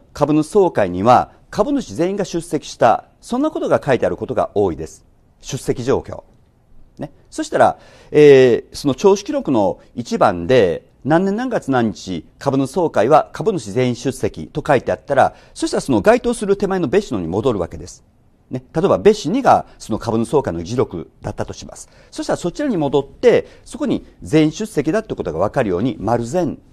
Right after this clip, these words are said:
ていうふうに書くわけ。ね。そしたら、そのように別紙に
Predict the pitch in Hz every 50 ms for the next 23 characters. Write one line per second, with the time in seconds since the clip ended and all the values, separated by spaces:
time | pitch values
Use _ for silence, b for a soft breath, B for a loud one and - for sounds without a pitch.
0 | - _ _ _ _ _ _ _ _ _ _ - 220 214 151 104 - 95 95 -
1 | 87 85 - - - - _ _ _ _ _ _ _ - - 151 - b b b
2 | b b b b b b - 381 370 - - - - 233 190 - b b b b
3 | b b b _ - - 262 285 254 143 117 254 311 311 - 208 160 123 98 90